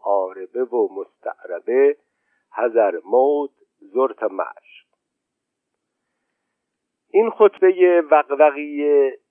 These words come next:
در میان قیه و هلهله اعراب جاهلیت به پایان رسید و لشکریان مقداری سر بریده و گوش و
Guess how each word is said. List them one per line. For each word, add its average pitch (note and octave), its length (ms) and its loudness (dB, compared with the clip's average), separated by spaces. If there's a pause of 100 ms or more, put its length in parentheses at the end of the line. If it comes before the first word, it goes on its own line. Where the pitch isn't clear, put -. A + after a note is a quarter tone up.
در A#2+ 140 0
میان A#2 640 2
قیه G#2 760 -4
و F#2+ 100 -6
هلهله G#2 920 -6
اعراب G#2+ 640 -2
جاهلیت G2 1040 0 (220)
به G2+ 60 -6
پایان F#2+ 520 -8
رسید - 460 -20 (420)
و - 40 -10
لشکریان F#2 960 -4 (380)
مقداری G2+ 760 0 (120)
سر A2 240 -2 (120)
بریده G#2 720 -4 (580)
و G2+ 100 -6
گوش A#2 520 -10
و F#2+ 80 -6